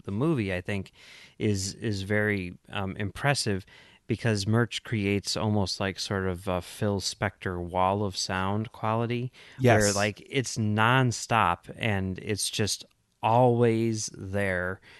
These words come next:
Speaker 1: in the background, and it really helps to sort of bridge everything together.
Speaker 2: Yeah.
Speaker 1: Um, it's, it's really, really impressive, you know?
Speaker 2: Yeah,
Speaker 1: If
Speaker 2: it, I, I, I, I completely agree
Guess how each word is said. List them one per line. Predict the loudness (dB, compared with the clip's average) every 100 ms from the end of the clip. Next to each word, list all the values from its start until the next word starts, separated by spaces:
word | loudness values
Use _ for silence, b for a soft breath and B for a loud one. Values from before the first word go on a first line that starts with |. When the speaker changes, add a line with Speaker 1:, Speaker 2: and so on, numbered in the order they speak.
| B B -2
Speaker 1:
in | 2 4
the |
background, | 4 4 2 0 0 0 0 0 -4 -6
and | -4 -2 -2 -4 -8 B B
it | -4 -2
really | 0 2 2 2
helps | 0 0 0 -4
to | -6 -4
sort | 0 2 2
of | 0 -2 -8
bridge | -10 -6 0 4 4 2 -2 -6 -6 b b b
everything | 0 2 2 0 0 0
together. | -2 -2 2 2 -2 -14 _ b b b b -2
Speaker 2:
Yeah. | 0
Speaker 1:
Um, | 2 0 -4 -10 _ _ _
it's, | -2 0 0 -2 -4 _
it's | -4 -4 -4 -12 -6
really, | 0 2 2 -2 -6
really | -4 -2 0 -2 -8
impressive, | -4 -4 -2 -2 -4 -8 -14 -18 -20 _ _
you | -10 -6
know? | -6 -8 -12 -18 -10 0
Speaker 2:
Yeah, | 0
Speaker 1:
If | 0
Speaker 2:
it, | -4 -12 -14 -2
I, | 4 6
I, | 6
I, | 6 4 2
I | 2
completely | 0 2 2 4 2
agree | 2 0 0 -4